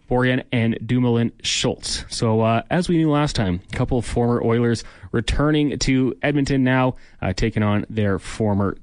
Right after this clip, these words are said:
team. Uh, that one will get going at six thirty. So, uh, a long ways to go before that one. As we always like to let you know, if you are looking for some pregame coverage, you can always turn into Oilers Nation's YouTube channel, Pregaming with Borzi, an hour before every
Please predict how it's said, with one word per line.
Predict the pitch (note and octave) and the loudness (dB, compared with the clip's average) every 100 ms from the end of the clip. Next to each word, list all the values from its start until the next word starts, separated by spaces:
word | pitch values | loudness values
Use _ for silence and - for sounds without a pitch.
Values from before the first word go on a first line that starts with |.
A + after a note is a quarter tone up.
| - | -4
team. | - A3 F3+ F#2 - - - - | 0 2 2 0 -8 -20 -20 -6
Uh, | D3+ | -2
that | F#3+ | 2
one | B3+ | 2
will | A#3 | 2
get | G#3 F3 | 0 0
going | F3 E3+ | 0 2
at | D#3+ F2+ | 2 0
six | - E3+ D#3 - | -2 -2 -2 -2
thirty. | D#3 B2 F2 | 0 0 -2
So, | - A2 G#2+ | -2 0 2
uh, | G#2 | 2
a | A#2 | 2
long | C#3+ E3 F3 | 2 2 2
ways | E3 D#3 | 2 0
to | D#3 | -2
go | C3+ C#3 | 0 0
before | C3 A#2+ C#3 B2+ | 0 0 0 2
that | B2 A#2+ | 2 2
one. | C3+ A#2+ | 0 0
As | G2+ F3+ | 0 0
we | F#3+ | 2
always | D3 D3 | 2 2
like | C3+ B2+ | 0 0
to | |
let | B2 A#2 | 0 0
you | A2+ | 0
know, | A2 | 0
if | A#2+ | 2
you | B2 | 0
are | |
looking | A#2+ C3 | 0 0
for | A#2+ | -2
some | A2 | -2
pregame | - C3 B2+ A2+ | -2 0 0 0
coverage, | C#3+ D3+ D#3 - - - - | 0 0 0 -2 -14 -18 -14
you | - | -4
can | C3 | 0
always | C3 B2 | 2 0
turn | - B2+ A#2 | 0 2 0
into | A#2+ A#2+ A#2+ A#2+ A#2 | 0 0 0 0 0
Oilers | B2+ D3 C#3 | 2 2 2
Nation's | B2+ B2+ A2+ | 0 0 0
YouTube | A2+ B2+ A#2 G#2 | 0 0 0 -2
channel, | - G#2+ G#2 | 0 0 -2
Pregaming | - C3 A2+ A2 G#2+ | -2 -2 0 2 2
with | G2+ - | 0 -2
Borzi, | A#2+ A#2 G#2+ G#2+ - - - - | 0 0 0 -2 -4 -14 -8 0
an | C4+ | 2
hour | B3 D3 | 2 2
before | A#2+ B2+ B2 A2+ - | 0 -2 -2 -2 -2
every | D3 A#2+ A2 | -2 0 -2